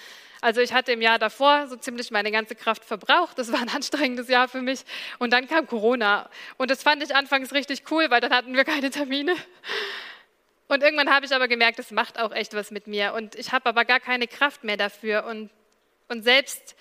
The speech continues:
obwohl ich eigentlich ein Mensch bin, der ziemlich ausgeglichen bin, bin ich manchmal aufgewacht und hatte so eine graue Decke über mir und dachte, „Oh, wieso soll ich heute aufstehen?“ <laughs> Und das kenne ich überhaupt nicht aus meinem Leben. Aber es war wirklich so eine Zeit,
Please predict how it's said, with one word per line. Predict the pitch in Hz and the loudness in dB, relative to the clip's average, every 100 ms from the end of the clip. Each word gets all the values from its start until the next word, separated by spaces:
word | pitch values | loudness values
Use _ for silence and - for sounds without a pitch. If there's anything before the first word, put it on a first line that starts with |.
| - - - _ _ _ - | -20 -20 -20 _ _ _ -8
obwohl | 240 214 277 311 | -6 0 2 4
ich | 285 | 4
eigentlich | 240 269 262 262 | 4 2 2 -4
ein | 254 | 0
Mensch | 254 254 | 0 0
bin, | 277 240 | -2 0
der | 226 220 | 0 0
ziemlich | 269 247 220 | -6 -6 -2
ausgeglichen | 254 - 277 277 - 254 | -2 -2 -8 -6 -8 -4
bin, | 269 262 - _ - - _ _ _ _ _ _ _ _ _ - | -4 -4 -14 _ -20 -20 _ _ _ _ _ _ _ _ _ -4
bin | 277 | -2
ich | 277 | 0
manchmal | 294 294 269 | 0 4 2
aufgewacht | 302 370 262 339 302 | 2 2 2 2 2
und | 294 | 2
hatte | 302 254 | 2 0
so | |
eine | 294 226 | 0 -2
graue | - 233 247 415 | -2 2 4 4
Decke | 220 233 - | 2 0 0
über | 254 262 247 | 0 2 0
mir | 247 262 247 | 2 4 4
und | 233 | 4
dachte, | 247 247 233 | 0 0 -4
„Oh, | 240 233 | -4 -6
wieso | 269 226 254 | -6 -4 -4
soll | 254 240 | -4 -6
ich | 254 | -2
heute | 226 233 | -2 0
aufstehen?“ | 214 208 - 240 233 220 - 440 - 523 | -2 -4 -8 -4 -4 -4 -2 -2 -2 -2
<laughs> | 523 480 - - | -2 -4 -10 -6
Und | 262 | -2
das | 285 - | -2 2
kenne | 311 311 | 0 0
ich | 285 | 0
überhaupt | 262 247 - | 2 2 0
nicht | 269 | -4
aus | 214 220 | -4 0
meinem | 214 208 | 0 0
Leben. | 208 202 202 | -2 -2 -2
Aber | 214 233 | -2 0
es | 262 269 | 0 0
war | 240 | 0
wirklich | 285 349 311 302 | 0 -2 -4 -6
so | 285 | -6
eine | 247 | -8
Zeit, | 220 262 294 311 | 0 2 2 0